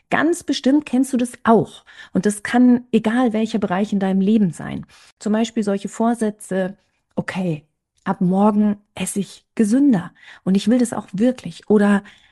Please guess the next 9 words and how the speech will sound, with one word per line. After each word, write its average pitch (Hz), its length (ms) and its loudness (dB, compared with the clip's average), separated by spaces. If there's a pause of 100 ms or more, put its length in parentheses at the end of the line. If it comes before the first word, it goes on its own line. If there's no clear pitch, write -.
(880)
„Ab 226 180 2
morgen 220 460 4
gehe 214 200 2
ich 214 140 -4
ganz, 226 220 0
ganz 226 240 -2
regelmäßig 214 580 0
zum 196 160 -2
Sport.“ 208 640 0